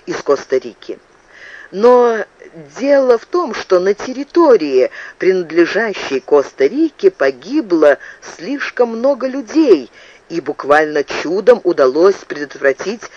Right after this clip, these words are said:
экологическую катастрофу. Правительство Коста-Рики считало, что Джон Хэммонд обманул его, ввел в заблуждение относительно своих планов на острове.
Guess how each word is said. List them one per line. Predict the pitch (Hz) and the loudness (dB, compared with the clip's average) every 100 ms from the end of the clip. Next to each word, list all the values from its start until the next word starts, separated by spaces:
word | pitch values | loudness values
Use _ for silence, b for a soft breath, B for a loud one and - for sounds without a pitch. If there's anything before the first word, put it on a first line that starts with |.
| B - | B -6
экологическую | 147 135 131 110 156 - 196 - 208 | -4 -2 -2 -4 -10 -14 -14 -6 -4
катастрофу. | 233 240 233 - 269 285 240 - - B B B | -4 -8 -10 -12 -8 -6 -6 -10 -16 B B B
Правительство | 151 147 156 143 - 135 | 0 0 -2 -4 -4 -4
Коста-Рики | 139 - 135 151 208 247 | -4 -2 -4 -4 -10 -14
считало, | 233 - 147 143 143 214 | -12 -10 -6 -2 -2 -4
что | 208 - 135 127 | -8 0 2 2
Джон | 117 - 131 131 127 | 0 -6 0 0 -2
Хэммонд | - 165 226 240 254 269 277 - B B | -4 -2 -2 0 0 0 -2 -16 B B
обманул | - 226 214 349 311 247 240 | 2 2 0 -2 0 0 0
его, | 208 208 208 240 226 B B B - | -4 -2 4 4 2 B B B -10
ввел | 147 156 294 330 | -8 0 2 2
в | 277 | -2
заблуждение | 254 285 196 - 277 302 | -4 -4 -6 -4 -2 0
относительно | 294 247 226 277 285 294 | 0 0 -4 -8 -10 -8
своих | - 214 277 - | 0 0 0 -6
планов | 226 214 202 196 - | 2 2 4 -2 -2
на | 175 | 2
острове. | 180 175 - 160 156 170 | 4 2 0 -2 -2 -6